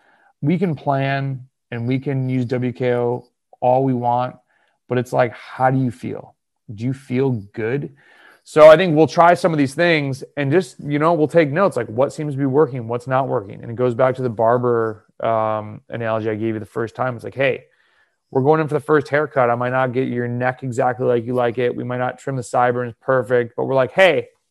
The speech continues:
too short. Didn't like that, that, that tweak, tweak, tweak, tweak.'" And that's, you know, that's training. So what do you think of that from a high level view? Um,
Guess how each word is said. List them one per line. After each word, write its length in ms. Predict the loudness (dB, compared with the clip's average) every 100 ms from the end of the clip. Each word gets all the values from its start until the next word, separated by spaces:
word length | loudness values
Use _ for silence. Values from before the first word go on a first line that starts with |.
| _ -8
too 160 | -8
short. 500 | 0 4 4 2 -4 _
Didn't 180 | -4 -2
like 180 | 0 0
that, 220 | -2 -2
that, 180 | -2 0
that 200 | -2 -2
tweak, 240 | -2 -2
tweak, 240 | -2 -4 -4
tweak, 240 | -6 -6
tweak.'" 320 | -4 -4 -4 _ _ _ _ -4
And 140 | 4
that's, 400 | 6 6 4 -6
you 160 | -8 -4
know, 220 | -2 -2
that's 240 | -2 -4 -6
training. 480 | -10 -8 -8 -12 -14
So 460 | 0 4 4 2 -2 _ _ _ _ _ _
what 200 | 0 4
do 80 | 4
you 80 | 4
think 260 | 0 0 2
of 120 | 4
that 460 | 8 8 6 0
from 120 | -4 -2
a 60 |
high 240 | 0 2 4
level 560 | 4 6 6 6 6 0
view? 640 | -6 0 2 4 4 0 _ -20 _ _ _
Um, 840 | 0 2 2 2 0 -2 -4 -10